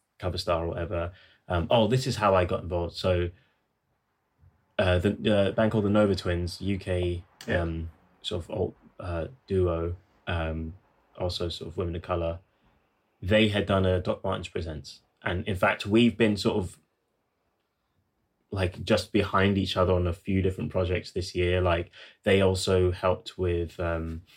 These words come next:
Speaker 1: I think they helped with this thing called Rip It Up, um, or, like, guest judges on something that I was also a guest judge on.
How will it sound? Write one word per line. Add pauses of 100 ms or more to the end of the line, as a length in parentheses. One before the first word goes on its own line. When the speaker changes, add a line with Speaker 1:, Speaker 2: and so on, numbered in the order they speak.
(600)
Speaker 1:
I
think
they
helped
with
this
thing
called
Rip
It
Up, (480)
um, (400)
or,
like,
guest
judges
on
something
that
I
was
also
a
guest
judge
on.